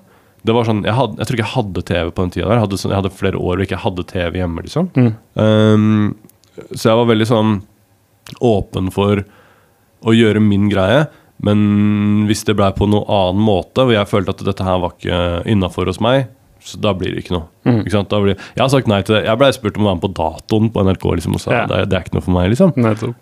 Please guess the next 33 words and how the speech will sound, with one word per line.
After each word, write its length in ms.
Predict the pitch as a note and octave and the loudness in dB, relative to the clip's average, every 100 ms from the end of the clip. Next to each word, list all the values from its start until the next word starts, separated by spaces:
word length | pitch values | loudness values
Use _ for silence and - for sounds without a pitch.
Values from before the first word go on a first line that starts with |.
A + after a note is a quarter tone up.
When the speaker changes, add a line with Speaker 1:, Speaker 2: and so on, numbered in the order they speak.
| - | -2
Speaker 1:
Eh, 460 | A2+ A#2 A#2 A#2 A2+ - - - | 2 4 6 4 2 -2 -20 -2
men 140 | B2 C#3 | 2 4
med 100 | D3+ | 4
Senkveld 400 | C#3+ G2+ B2+ C3 | 2 2 0 2
så 80 | |
var 100 | C3+ A#2+ | 4 4
det 40 | |
sånn, 240 | A#2+ A#2+ - - - _ | 4 2 0 -6 -20 _
hvis 220 | A2+ A#2 A#2 | -2 0 2
jeg 220 | G#2 A2 | 2 2
sa, 340 | - G2+ G#2+ G#2+ - _ _ _ - - | 0 2 2 0 -10 _ _ _ -8 0
«Eh, 280 | A2+ A#2 A2+ | 2 4 4
jeg 40 | |
hører 140 | B2+ A2 | 4 4
hva 60 | G2+ | 2
dere 80 | G#2 | 0
sier, 240 | A2 G#2 G#2 | 2 4 6
men 140 | A2 | 6
vi, 220 | G#2 G#2 | 4 2
vi 80 | G#2+ | 0
skal 180 | - G#2+ | 0 -2
ha 260 | G2+ F#2+ - A2+ | 0 -2 -2 0
ambulansepersonell 1000 | G#2+ A#2 G2+ F2 - - - F#2 G2 F#2+ | 4 4 2 -2 -6 -8 -6 -2 0 2
i 80 | |
rommet 280 | G2 F2+ F#2 | 0 0 -2
til 100 | G#2+ | -2
enhver 300 | G2+ F2+ F#2 | 0 0 -2
tid», 340 | - A#2 B2 F#2 | 0 0 0 0
Speaker 2:
Mm. 220 | B2+ A2+ | 2 2
Speaker 1:
så 80 | G#2 | 2
sier 140 | G2+ | 2
de, 100 | F#2+ - | 0 -2
«Ok.» 160 | A#2 | -4